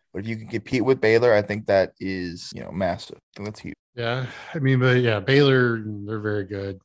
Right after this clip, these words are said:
Speaker 2: good in all the basketballs. Uh, yeah, so I really hope we see something good out of her. It's, it sucks that the women's team has been kind of floundering for a while. Um,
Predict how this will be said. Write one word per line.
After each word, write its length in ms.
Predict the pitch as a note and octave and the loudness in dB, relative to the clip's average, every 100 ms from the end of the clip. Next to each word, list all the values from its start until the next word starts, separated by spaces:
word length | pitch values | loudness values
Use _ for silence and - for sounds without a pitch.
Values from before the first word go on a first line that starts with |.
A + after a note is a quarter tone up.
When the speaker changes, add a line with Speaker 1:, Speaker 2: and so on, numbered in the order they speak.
| _ _ _ | _ _ _
Speaker 2:
good 160 | B2 A#2 | 0 2
in 220 | G2+ F#2+ G2 | 2 -2 -4
all 240 | B2 A2 | -2 -2
the 100 | G2 | -2
basketballs. 760 | G2 G2 - F#2+ G2+ G2+ G2+ - - - _ - | -2 -4 -4 -4 0 0 -2 -10 -20 -20 _ 0
Uh, 460 | A#2+ G#2+ G#2+ G#2+ - - | 2 4 4 2 -2 0
yeah, 260 | B2+ G2+ | 2 2
so 300 | F#2+ B2+ A#2+ D3 | 0 0 2 2
I 120 | D#3 | 2
really 320 | D3+ G3+ D#3 | 4 6 6
hope 320 | D3 C#3 - - B2+ | 6 4 0 -14 -8
we 160 | C3 B2+ | -4 -2
see 160 | C#3 | -4
something 360 | B2 B2 A2+ A2+ | -4 -4 -4 -6
good 180 | A2 A2+ | -4 0
out 180 | A#2 A#2 | 0 0
of 80 | |
her. 200 | A#2+ A#2+ | 0 0
It's, 260 | A2+ - - | -2 -6 -12
it 120 | B2 | -10
sucks 440 | - B2 A2+ - B2 | -6 0 0 0 -4
that 160 | A2 | -4
the 60 | A2+ | -2
women's 380 | A2 A2 G#2+ - | -2 -2 -4 -4
team 220 | A2 G#2+ | -2 -2
has 100 | G2+ | -2
been 180 | G#2+ G2+ | -6 -4
kind 200 | G#2+ G#2 | -4 -4
of 100 | - | -6
floundering 540 | - G#2+ G#2+ G#2+ G#2+ | -2 0 2 2 0
for 140 | - A2 | -2 -4
a 40 | |
while. 460 | G#2+ A2 A2 G#2+ - _ - _ A2+ | -2 -2 -2 -4 -8 _ -20 _ -6
Um, 500 | G2+ G2 F#2+ F#2 | -2 -2 -2 -4